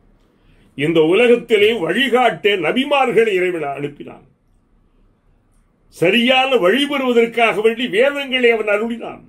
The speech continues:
இந்த உலகிலே வந்த நபிமார்களிலே பலர் சிறப்பு மிகுந்தவர்கள், எல்லோருமே சிறப்பிற்குரியவர்கள். அவர்களிலே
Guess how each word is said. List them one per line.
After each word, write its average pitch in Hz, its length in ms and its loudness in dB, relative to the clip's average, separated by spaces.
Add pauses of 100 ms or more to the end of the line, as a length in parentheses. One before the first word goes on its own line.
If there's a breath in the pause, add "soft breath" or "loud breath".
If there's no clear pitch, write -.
(1040)
இந்த 226 320 2
உலகிலே 240 600 2
வந்த 202 340 -2
நபிமார்களிலே 190 920 0 (120)
பலர் 196 380 -4
சிறப்பு 247 340 0
மிகுந்தவர்கள், 220 600 -4
எல்லோருமே 247 540 -2
சிறப்பிற்குரியவர்கள். 175 1040 -4 (720)
அவர்களிலே 220 760 0